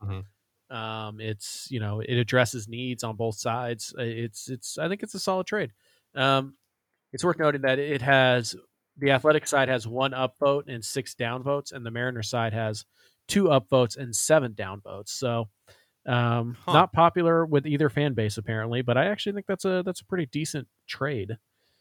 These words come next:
Speaker 2: Um, certainly a fun one.
Speaker 1: The interesting thing there is,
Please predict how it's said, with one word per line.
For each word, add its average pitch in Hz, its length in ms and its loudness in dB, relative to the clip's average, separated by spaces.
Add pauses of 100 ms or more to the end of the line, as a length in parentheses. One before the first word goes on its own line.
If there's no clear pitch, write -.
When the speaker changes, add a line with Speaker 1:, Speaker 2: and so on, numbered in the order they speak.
(260)
Speaker 2:
Um, 107 760 -2 (1000)
certainly 185 320 0
a 120 60 2
fun 131 240 0
one. 107 240 -8 (2000)
Speaker 1:
The 139 140 6
interesting 170 600 0
thing 110 260 0
there 95 360 0 (920)
is, 98 580 0